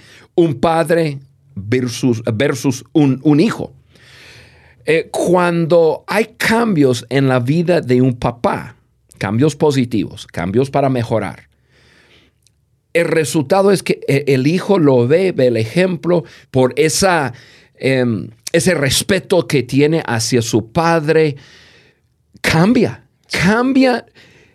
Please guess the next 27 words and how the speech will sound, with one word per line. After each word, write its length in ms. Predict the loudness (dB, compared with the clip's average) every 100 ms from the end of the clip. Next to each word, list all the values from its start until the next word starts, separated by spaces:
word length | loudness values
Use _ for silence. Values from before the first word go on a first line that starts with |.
| _ 2
muchas 440 | 2 4 0 0
veces 360 | 0 0 0 2
ni 200 | 2 2
siquiera 680 | 0 -2 0 0 0 -2 -2
pensando 1040 | -2 0 -2 -2 -2 0 -2 -4 -8 -10 _ _ _ _ _ _ _ -4
en, 340 | -2 -2 -4
en, 280 | -4 -4 -4 -4
en 160 | -4
cambio. 560 | -4 -4 -4 -10 -16 -16
Simplemente 760 | -4 -2 0 2 0 0 0 0
ve 220 | -4 0 2
el 100 | 2
ejemplo 800 | 0 0 0 -2 0 0 -2 -8 _ -20 -20 _ _ -2
y 220 | 2 4
una 220 | 2 2
persona 400 | 0 -2 -2 -2
que 120 | -2 -4
estima 340 | 0 0 2
muchísimo, 880 | 2 0 0 -2 0 -2 -2 -4 -8 -10
eh, 420 | -8 -8 -12 -12 -8
está 360 | -6 -4 -4
cambiando 540 | -2 0 0 0 -2 -2
o 220 | 0 -2
ha 80 | -2
tenido, 500 | -2 0 0 0 -4 -16 -20 _
eh, 220 | -2 -2 -2
ciertas, 880 | -4 -2 -2 0 2 2 0 -4